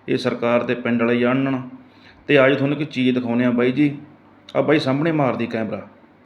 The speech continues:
ਆ ਦਿਖਾ ਦੀ, ਜਿਹੜਾ ਸਵੇਰੇ ਸਵੇਰੇ ਦਾ ਆਨੰਦ ਆ। ਇਹ ਅੰਗਰੇਜ਼ਾਂ ਟਾਈਮ ਦਾ ਬਾਈ ਜੀ ਪੁਲ ਬਣਿਆ ਹੋਇਆ, ਜਿਹੜਾ ਪਿੰਡ 'ਚ ਨੂੰ ਜਾਂਦਾ। ਤੇ ਜਿਹੜਾ ਮਗਰ ਆ, ਇਹ ਮੇਨ ਰੋਡ ਆ, ਆਹ ਸਾਹਮਣੇ ਜਿਹੜਾ ਤੁਸੀਂ ਦੇਖਦੇ ਹੋ। ਤੇ ਉਹ ਸਾਹਮਣੇ ਵੀ ਮੇਨ ਰੋਡ ਆ ਬਾਈ ਜੀ, ਜਿਹੜਾ ਜਾ ਰਿਹਾ।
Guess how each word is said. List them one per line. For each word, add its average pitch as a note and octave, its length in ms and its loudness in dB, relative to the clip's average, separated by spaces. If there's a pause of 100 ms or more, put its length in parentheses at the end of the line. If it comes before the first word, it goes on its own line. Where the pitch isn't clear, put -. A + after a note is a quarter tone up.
(120)
ਆ B2 100 0
ਦਿਖਾ A#2 260 -6
ਦੀ, G2 100 -8 (180)
ਜਿਹੜਾ C3 180 2
ਸਵੇਰੇ C3 380 2
ਸਵੇਰੇ A#2+ 240 0
ਦਾ B2+ 60 2
ਆਨੰਦ A2+ 340 -2
ਆ। F#2 80 -12 (380)
ਇਹ D#3 100 2
ਅੰਗਰੇਜ਼ਾਂ C3+ 420 2
ਟਾਈਮ C3 240 2
ਦਾ C3+ 100 4
ਬਾਈ B2+ 140 2
ਜੀ D3+ 120 -2
ਪੁਲ B2 220 0
ਬਣਿਆ A#2+ 260 0
ਹੋਇਆ, A#2+ 120 0
ਜਿਹੜਾ D3 460 0 (420)
ਪਿੰਡ C3 180 2
'ਚ A#2+ 100 2
ਨੂੰ A2+ 140 0
ਜਾਂਦਾ। G#2+ 360 -6 (500)
ਤੇ C#3 100 4
ਜਿਹੜਾ C#3 260 4
ਮਗਰ C3+ 340 6
ਆ, C3 320 4 (1200)
ਇਹ E3+ 160 6
ਮੇਨ C3 200 4
ਰੋਡ A2+ 240 -2
ਆ, - 20 -2
ਆਹ G2 200 -8 (580)
ਸਾਹਮਣੇ B2+ 360 0
ਜਿਹੜਾ C3 140 2
ਤੁਸੀਂ C3 200 -2
ਦੇਖਦੇ A2+ 380 -2
ਹੋ। D#3+ 140 -2 (580)
ਤੇ D#3 80 2
ਉਹ F#3+ 60 8
ਸਾਹਮਣੇ F#3 340 4
ਵੀ F#3+ 80 6
ਮੇਨ D3+ 180 4
ਰੋਡ B2+ 220 4
ਆ C3 80 6
ਬਾਈ D3 160 6
ਜੀ, D3 80 2
ਜਿਹੜਾ C#3+ 180 4
ਜਾ C3 220 6
ਰਿਹਾ। A2 280 -2